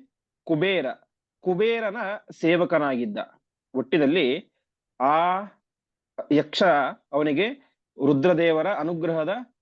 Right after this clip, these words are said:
ರಕ್ಷೆ ಇತ್ತು. ಅದರ ಜೊತೆಗೆ ಶಿವ, ಆ, ಏನು ಕುಬೇರನ ಸೇವಕನಾಗಿದ್ದ. ಅಷ್ಟು ಮಾತ್ರ ಅಲ್ಲ, ಅವನು ಖರತರಹ ಅತ್ಯಂತ ಕ್ರೂರಿಯಾಗಿದ್ದ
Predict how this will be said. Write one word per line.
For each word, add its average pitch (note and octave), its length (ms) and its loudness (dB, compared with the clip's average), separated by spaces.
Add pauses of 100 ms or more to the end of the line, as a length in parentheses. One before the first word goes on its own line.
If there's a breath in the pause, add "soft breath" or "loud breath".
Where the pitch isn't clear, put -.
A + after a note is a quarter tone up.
(400)
ರಕ್ಷೆ C#3+ 480 0
ಇತ್ತು. - 280 -8 (600)
ಅದರ F3 260 2
ಜೊತೆಗೆ F#3 720 -4 (340)
ಶಿವ, F#3+ 380 -2
ಆ, D#3+ 480 -2 (420)
ಏನು E3 460 -4
ಕುಬೇರನ G3+ 420 2
ಸೇವಕನಾಗಿದ್ದ. F3+ 760 -2 (1080)
ಅಷ್ಟು - 220 0
ಮಾತ್ರ F3+ 300 2
ಅಲ್ಲ, D3+ 180 4
ಅವನು F#3 220 0
ಖರತರಹ F3 640 0
ಅತ್ಯಂತ F#3+ 720 -2
ಕ್ರೂರಿಯಾಗಿದ್ದ E3 840 2